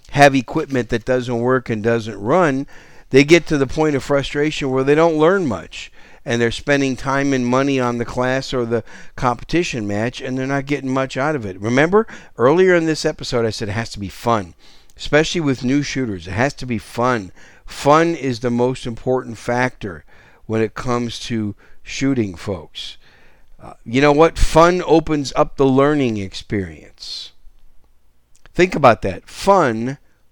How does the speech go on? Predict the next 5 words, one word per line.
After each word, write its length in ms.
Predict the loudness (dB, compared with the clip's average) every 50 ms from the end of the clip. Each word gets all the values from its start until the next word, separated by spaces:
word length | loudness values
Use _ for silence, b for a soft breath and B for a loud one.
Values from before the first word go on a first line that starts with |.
| _ _ 0
opens 360 | 0 2 2 2 0 0 2 4
up 200 | 4 2 2 0
the 220 | -4 0 2 4
learning 840 | 4 4 4 4 4 2 2 2 0 -2 -2 -2 -4 -6 -8 -12 -14 -16 -18 -20 -20 -20 -20 -20 _ _
experience. 1400 | -14 -12 -10 -8 -10 -10 -8 -4 -4 -4 -4 -4 -8 -14 -20 -20 -20 -20 -20 -16 -14 -14 -12 -12 -14 -16 -12 -10